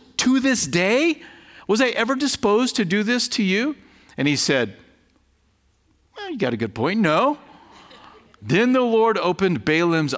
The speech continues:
eyes, and he saw the angel of the Lord standing in the way with his sword, with the drawn sword in his hand, and he bowed his head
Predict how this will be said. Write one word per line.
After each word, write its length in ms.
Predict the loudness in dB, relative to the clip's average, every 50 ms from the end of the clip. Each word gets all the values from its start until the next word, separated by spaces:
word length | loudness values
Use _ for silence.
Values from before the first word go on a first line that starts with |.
| -4 -4
eyes, 480 | -2 -2 0 0 0 -2 -2 -2 -4
and 120 | -4 -4 -4
he 80 | -4
saw 340 | -4 -4 -4 -2 -2 -2 -2
the 180 | -4 -6 -6 -4
angel 300 | -4 -4 -4 -4 -6 -6
of 40 |
the 100 | -4 -6
Lord 300 | -4 -4 -2 -4 -4 -4
standing 640 | -6 -8 -6 -4 -4 -2 -2 -2 -2 -2 -2 -4 -6 -10 -18 -20 -20 -20 -12 -6
in 100 | -4 -2
the 100 | -2 -2
way 280 | -2 -2 -2 -2 -2 -2
with 220 | -4 -8 -8 -8
his 200 | -8 -6 -6 -6
sword, 460 | -6 -6 -6 -4 -4 -4 -4 -4 -6
with 160 | -8 -8 -6
the 120 | -4 -6 -4
drawn 340 | -2 -2 -2 -2 -2 -2 -4
sword 420 | -4 -4 -4 -2 -2 -4 -6 -8 -14 _ _ _ _ _ -20 _ _ _ _ _ -16 -8 -4
in 140 | -2 0 0
his 140 | -2 -2
hand, 280 | -2 -2 -2 -2 -2 -4 -8 -14 -20 -20 -14 -10
and 100 | -6 -6
he 60 | -6
bowed 600 | -6 -6 -4 -2 0 0 0 0 -2 -4 -6 -8
his 280 | -12 -10 -10 -8 -8 -6
head 360 | -4 -2 -2 -2 -2 -4